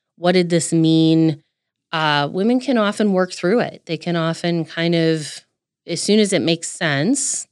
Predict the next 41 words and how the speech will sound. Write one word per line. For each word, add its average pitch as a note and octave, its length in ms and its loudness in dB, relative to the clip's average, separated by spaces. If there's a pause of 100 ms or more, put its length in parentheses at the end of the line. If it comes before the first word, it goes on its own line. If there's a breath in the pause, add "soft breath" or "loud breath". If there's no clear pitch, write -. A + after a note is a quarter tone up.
that's D#3+ 340 -2
kind E3+ 280 -2
of D#3+ 120 2
the, D3+ 160 -2
the D#3 340 -8
release D3 400 -2
button. - 460 -10 (400)
For A#3 160 2
men, D4 360 6
I A#3 80 4
think A#3+ 180 4
it's G#3+ 100 0
a G#3+ 60 2
little G#3+ 100 4
more G3 160 4
complicated F3 760 -2
because D#3+ 280 -2
it's E3 160 -4
much F3+ 460 -4
more F3 680 2
about D3+ 460 -2
sex - 680 -4
and E3 120 -18
it's D#3 220 -4
much D#3 320 -4
more E3 300 2
about D#3 360 0
what D#3 140 0
does D3 180 -2
sex D3+ 300 -6
mean D#3+ 300 0
to G#3+ 160 -2
men, G#3 500 2 (160)
you F#3 180 -2
know? F3 280 2 (500 soft breath)
And, D#3 440 2
uh, - 480 -14
sex - 480 -6
is F3 120 0
a D#3+ 100 2
somewhat E3 800 2